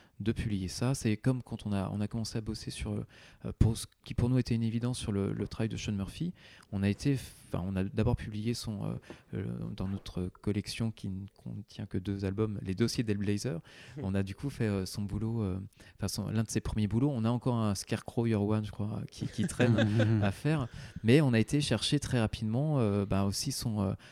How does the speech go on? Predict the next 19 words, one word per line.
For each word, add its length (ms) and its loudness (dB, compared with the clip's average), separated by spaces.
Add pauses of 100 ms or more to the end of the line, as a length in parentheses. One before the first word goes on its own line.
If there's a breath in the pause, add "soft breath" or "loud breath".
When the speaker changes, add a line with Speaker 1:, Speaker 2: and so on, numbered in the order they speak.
Speaker 1:
son 140 0
Speaker 2:
Joe 80 4
Speaker 1:
premier 20 4 (140)
Speaker 2:
l'Aventure 280 -4
Intérieure, 500 -2
Speaker 1:
Joe 100 8
l'Aventure 280 6
Speaker 2:
euh. 40 6
Speaker 1:
Intérieure, 340 0
son 140 -2
premier 240 0
roman 240 4
graphique, 480 -2
Speaker 2:
Ouais. 160 -6
Speaker 1:
euh, 180 0
qui 140 -6
était, 220 -2
euh, 120 0
Off-Road, 500 0